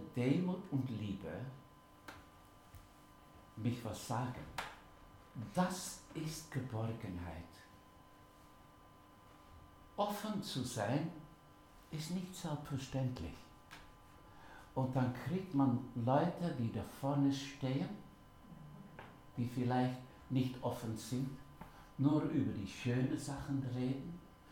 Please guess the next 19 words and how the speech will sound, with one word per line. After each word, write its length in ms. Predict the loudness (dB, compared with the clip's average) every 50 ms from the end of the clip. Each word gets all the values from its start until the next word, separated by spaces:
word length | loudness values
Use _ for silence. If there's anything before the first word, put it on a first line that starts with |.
| -20 -14 -4
so 120 | -2 0
ein 60 | 0
Superheiliger, 1040 | 0 -2 -2 0 0 0 0 0 -2 0 0 2 2 2 2 2 0 0 0 0 2
der 200 | 6 6 6 8
da 140 | 8 6 4
vorne 420 | 4 2 2 4 4 6 6 4
steht. 380 | 4 2 0 0 0 0 0 -2 -4 -10 -14 -16 -16 -14 -14 -14 -14 -14 -14 -14 -16 -16 -18 -18 -20 -20 -20 -20 -20 -20 -18 -20 -20 -20 -20 -20 -20 -20 -18 -12 -4
Und 240 | -2 0 0 0 -2 -6 -10 -14 -14 -14 -14 -12 -2 0
Der 180 | 2 4 4 4
soll 320 | 2 0 0 -2 0 0
dann 300 | 0 -2 -2 -2 -2 -4 -6 -10 -14 -16 -18 -18 -16 -16 -16 -16 -18 -20 -20 -20 -20 -20 -20 -18 -18 -18 -16 -18 -16 -16 -16 -16 -16 -18 -10 -6
die 80 | -6 -6
Splitter 460 | -4 -6 -6 -4 -4 -4 -4 -4 -6
entfernen. 680 | -6 -6 -8 -10 -10 -12 -12 -12 -10 -10 -12 -12 -14 -16 -18 -18 -20 -20 -20 -20 -20 -20 -20 -20 -20 -20 -20 -20 -20 -20 -20 -20 -20 -20 -20 -20 -14 -10
Und 160 | -10 -8 -6
da 80 | -4 -6
steht 480 | -6 -6 -6 -4 -2 0 0 0 0
der 120 | -2 -2 -4
Superheilige 840 | -2 -2 -4 -4 -4 -4 -4 -4 -2 -2 -2 -2 -2 -4 -4 -6